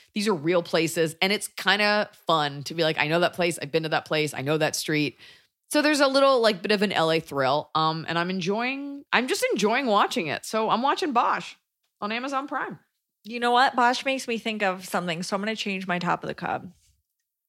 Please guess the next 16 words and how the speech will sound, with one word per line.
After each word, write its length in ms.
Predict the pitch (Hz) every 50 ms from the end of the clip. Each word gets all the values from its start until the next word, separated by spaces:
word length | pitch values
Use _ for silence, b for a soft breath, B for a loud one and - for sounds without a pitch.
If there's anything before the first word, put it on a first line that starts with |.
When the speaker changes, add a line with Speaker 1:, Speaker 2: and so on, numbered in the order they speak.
| _ _ _ _ _ _ - - -
Speaker 2:
You 160 | 208 196 202
know 80 | 214
what's 120 | 226 220 -
a 60 | 196
great 220 | - 185 180 180
cop 260 | - 190 180 190 - -
show 220 | - - 202 190
is 140 | 175 180 180
Rizzoli 460 | 175 165 160 170 160 160 160 165 165
and 80 | 160 156
Isles. 640 | 156 170 170 170 170 170 165 165 170 - - -
And 140 | - 190 190
Angie 340 | - 196 208 233 240 247 247
Harmon 460 | 226 - 214 202 190 190 185 180 175
on 160 | 185 175 180
Instagram 760 | 175 165 170 175 - - 180 175 156 160 160 160 165 165 170 165